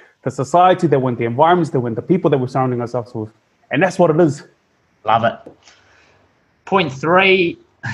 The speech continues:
Speaker 2: and, like, we all do it. We always make everyone else happy before we do ourselves. Like, what's some tips for putting yourself first? 'Cause we all know if we,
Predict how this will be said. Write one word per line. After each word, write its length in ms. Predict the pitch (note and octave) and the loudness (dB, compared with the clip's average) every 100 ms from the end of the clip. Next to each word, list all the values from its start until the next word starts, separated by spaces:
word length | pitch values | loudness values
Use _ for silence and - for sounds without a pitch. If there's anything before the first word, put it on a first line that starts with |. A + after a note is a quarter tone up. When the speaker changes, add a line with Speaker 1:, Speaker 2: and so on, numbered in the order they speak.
| - | -4
Speaker 2:
and, 240 | D3 D3+ D#3 | -2 0 2
like, 280 | D#3 - C#3+ | 0 -2 -6
we 200 | D3+ F3 | 2 4
all 200 | G3 F3+ | 4 4
do 280 | C3+ D#3 E3+ | 4 4 4
it. 120 | B2 | 4
We 100 | C#3+ | 4
always 420 | E3 E3+ D#3 C#3 | 4 4 2 2
make 300 | D3 C#3 C3+ | 2 0 2
everyone 340 | D3+ C#3 B2 | 0 2 2
else 220 | B2 C#3 - | 2 0 0
happy 240 | B2+ C3 | 0 0
before 320 | A2 G#2+ C3 | -4 -6 -4
we 100 | B2 | -4
do 140 | A2+ A#2+ | 0 0
ourselves. 540 | G#2+ - B2+ C3 C3 | 0 2 2 2 2
Like, 160 | A#2 A2+ | 0 2
what's 200 | D3 D3+ | -2 -2
some 180 | C#3+ C3 | -2 0
tips 260 | C#3 C3+ | 0 0
for 80 | C3+ | -4
putting 240 | - C#3+ C3 | -2 -2 0
yourself 440 | A#2+ C3+ A#2 - | 0 0 0 0
first? 340 | B2 C3+ C3 | 2 2 2
'Cause 140 | - A2+ | -4 0
we 80 | C3+ | 2
all 100 | C3 | 4
know 200 | A#2+ B2 | 4 2
if 160 | A#2 - | -2 -6
we, 460 | B2 C3 B2+ B2+ | -4 0 0 -2